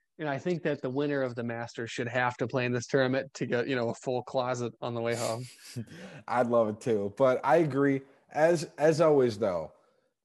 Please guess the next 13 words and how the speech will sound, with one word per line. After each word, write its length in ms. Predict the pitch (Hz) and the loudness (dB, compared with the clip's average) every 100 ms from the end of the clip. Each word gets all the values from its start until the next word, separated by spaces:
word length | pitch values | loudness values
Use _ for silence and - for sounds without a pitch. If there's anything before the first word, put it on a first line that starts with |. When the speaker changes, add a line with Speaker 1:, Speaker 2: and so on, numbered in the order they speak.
| _ - | _ -12
Speaker 2:
please 300 | - 185 - | -2 -2 0
follow 280 | 156 139 185 | 2 4 2
us 120 | - | 0
on 100 | 127 | -2
social 320 | 123 120 117 | 0 0 0
media. 380 | 110 110 110 110 | -4 -2 0 0
You'll 160 | 107 107 | 0 -2
keep 260 | - 143 | -4 -4
us 140 | 135 135 | -2 -2
up 120 | 120 | -2
to 80 | 127 | -2
date 220 | 107 107 | -2 -2
with 160 | 90 | -6